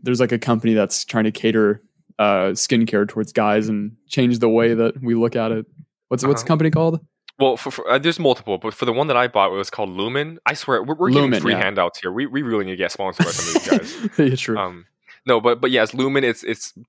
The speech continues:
Speaker 2: directly marketed for s-, male skincare. And yeah, it's just a very simple three product thing where it's like,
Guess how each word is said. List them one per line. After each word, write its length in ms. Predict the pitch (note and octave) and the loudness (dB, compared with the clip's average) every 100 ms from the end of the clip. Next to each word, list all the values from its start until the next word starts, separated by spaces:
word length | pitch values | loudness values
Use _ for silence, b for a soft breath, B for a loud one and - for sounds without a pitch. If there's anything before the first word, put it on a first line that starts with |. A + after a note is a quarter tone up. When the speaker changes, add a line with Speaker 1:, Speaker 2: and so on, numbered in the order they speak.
| - | -2
Speaker 2:
directly 360 | G#2 B2 - A2+ | 2 2 0 -4
marketed 480 | G#2 G#2 A2+ A2 | 0 0 0 -2
for 160 | - G2 | -2 -6
s-, 220 | - - - | -6 -12 -18
male 340 | G#2 G2+ G#2+ | -4 0 0
skincare. 680 | G#2+ - G2 G2+ C3 B2 D3 - _ _ _ _ - | -2 -6 -6 -6 -4 -4 -4 -10 _ _ _ _ -2
And 260 | A#2 A#2 | -2 0
yeah, 100 | D#3 - | 0 0
it's 120 | C3 | -2
just 120 | D3+ | -2
a 60 | A#2 | 0
very 320 | A#2+ D3+ F3+ | 2 2 0
simple 320 | - D3+ C#3 | -4 -2 -4
three 300 | - A#2 B2+ | -4 -6 -6
product 400 | - A#2 A#2 F#2 | 0 0 0 -2
thing 260 | - A2 G2+ | -4 -2 0
where 160 | F#2 | -2
it's 160 | F2+ - | -2 -2
like, 340 | F2 D#2+ - | -2 -4 -10